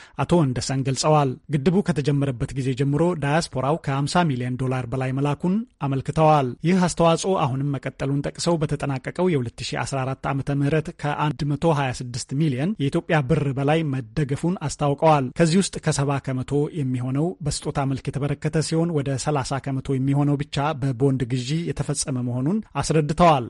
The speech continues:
በድርቅና በተለያዩ ምክንያቶች ተጎጂ ለሆኑ ኢትዮጵያውያን ዳያስፖራው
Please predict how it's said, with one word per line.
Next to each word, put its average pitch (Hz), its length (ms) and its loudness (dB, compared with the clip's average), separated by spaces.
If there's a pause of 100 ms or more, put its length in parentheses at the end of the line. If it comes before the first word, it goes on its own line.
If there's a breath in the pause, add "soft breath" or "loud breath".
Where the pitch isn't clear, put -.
(100)
በድርቅና 135 560 -2
በተለያዩ 151 440 0
ምክንያቶች 127 560 -4
ተጎጂ 135 440 0
ለሆኑ 127 280 -2 (120)
ኢትዮጵያውያን 151 800 -2
ዳያስፖራው 151 600 0